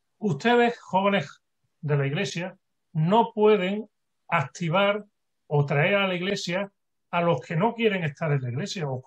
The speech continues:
o, o a los que han decidido no participar de las actividades. No se pongan esa carga en los hombros.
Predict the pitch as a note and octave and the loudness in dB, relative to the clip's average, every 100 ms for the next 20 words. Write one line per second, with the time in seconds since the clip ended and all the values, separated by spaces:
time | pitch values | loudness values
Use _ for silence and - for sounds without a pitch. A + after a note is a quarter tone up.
0 | D#3 - D3+ D3+ D#3 D#3 D3 - F#3+ G#3 | -10 -2 0 0 0 2 0 0 -2 0
1 | G#3 - F3+ G3 F#3 F3+ E3+ E3 E3 D3+ | -2 -2 -4 -2 0 0 0 -4 -6 -6
2 | D3 F3 D#3 D3 C#3 D3 C3 D3 B2+ - | -4 -4 -2 -2 -2 -2 -2 -2 -2 -10
3 | _ _ _ _ _ _ _ - D3+ E3+ | _ _ _ _ _ _ _ -2 0 2
4 | A3+ - A3 E3 G#3 A3+ G3+ G3 G3 D3+ | 2 0 -2 0 0 0 0 -2 -4 -2
5 | G3 G#3 G3+ D#3+ - A#3 F3 B2+ | 0 0 -2 -2 -4 -2 -2 -6